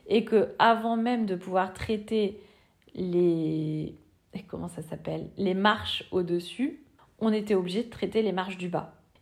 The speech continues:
Et donc, au fur et à mesure, on est en capacité de traiter la marche d'au-dessus, la marche du dessus et ainsi de suite. Donc, c'est vraiment cette espèce de, de, de cercle vertueux. Donc,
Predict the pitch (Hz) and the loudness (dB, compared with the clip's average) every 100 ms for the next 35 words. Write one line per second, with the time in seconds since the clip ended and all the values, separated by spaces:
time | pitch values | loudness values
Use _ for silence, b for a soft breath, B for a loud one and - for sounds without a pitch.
0 | - 226 185 202 208 254 370 302 233 190 | 2 2 4 2 2 0 2 4 4 2
1 | 180 196 247 202 180 170 196 208 202 202 | -2 -4 -2 -2 -2 -2 -2 0 -2 -2
2 | 185 247 214 180 180 175 214 180 170 175 | 0 2 2 -2 -6 -4 -2 -2 -4 -6
3 | - 185 180 180 - 214 233 233 B B | -6 -4 -4 -6 -6 -2 -2 -4 B B
4 | 190 185 180 180 175 175 - 220 220 180 | -2 0 0 -2 -8 -10 -6 -2 0 -2
5 | 175 - 175 165 165 170 - - b b | -4 -6 -6 -6 -10 -14 -14 -20 b b
6 | 196 208 208 220 247 311 320 196 180 190 | -2 4 4 6 4 2 0 -4 -4 -6
7 | - 220 214 175 175 - - 185 175 165 | -2 -2 0 0 -2 -2 -8 -10 -8 -8
8 | - - - _ _ 190 196 269 240 202 | -10 -14 -20 _ _ -4 0 0 0 0
9 | 185 185 - 175 - - _ _ _ 208 | -2 -4 -8 -8 -10 -14 _ _ _ 2
10 | 233 202 - | 2 0 -8